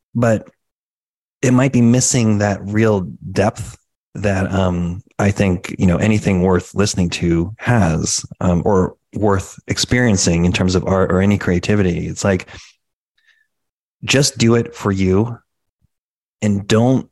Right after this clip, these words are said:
put so much value on what other people think, even though it's really nice to have validation, of course. Like, you know, we, we're all, we're humans. So of course we make something,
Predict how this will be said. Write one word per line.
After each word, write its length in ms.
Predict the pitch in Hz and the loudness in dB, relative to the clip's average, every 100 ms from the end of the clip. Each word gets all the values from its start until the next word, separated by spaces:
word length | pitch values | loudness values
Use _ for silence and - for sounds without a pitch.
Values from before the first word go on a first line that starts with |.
| - | -6
put 200 | 127 123 | -6 -2
so 260 | - 120 | -2 0
much 220 | 113 104 92 | 0 -2 -6
value 760 | 98 98 98 101 104 107 107 | -4 -2 0 0 2 2 2
on 320 | - 98 95 | -2 -4 -2
what 180 | 95 98 | -2 -2
other 420 | 98 98 92 98 - _ | -2 0 0 -2 -10 _
people 720 | - 104 - 98 92 90 113 - _ | -6 -4 0 0 2 0 -4 -18 _
think, 520 | - 147 123 - - _ _ _ _ _ _ - | -6 0 0 -2 -16 _ _ _ _ _ _ -2
even 240 | 123 120 | 2 4
though 220 | 117 107 107 | 4 2 2
it's 260 | 104 - | 0 -2
really 280 | 98 104 101 | 0 0 2
nice 360 | 92 98 107 - | 0 -2 -4 -4
to 80 | 101 | -4
have 340 | 98 95 98 | -2 -4 -2
validation, 680 | 92 98 92 92 101 - 123 | -2 0 0 0 -2 -2 -2
of 120 | 120 | -4
course. 420 | - 127 139 - | -2 -2 -2 0
Like, 260 | 104 92 - | -2 -2 -4
you 60 | 110 | -2
know, 160 | 95 | 0
we, 220 | 101 104 - | -2 -4 -4
we're 260 | 107 107 | -2 0
all, 240 | 104 104 - | 0 -2 0
we're 140 | 107 | -2
humans. 480 | 95 139 98 90 87 | 0 0 2 0 -2
So 120 | 104 | -2
of 100 | 101 | -2
course 380 | - 117 110 - - - - | -2 -2 -2 -8 -14 -16 -8
we 200 | 113 107 | -4 0
make 240 | 117 123 | 0 -2
something, 520 | - 123 117 120 120 | -2 -2 -2 -2 -2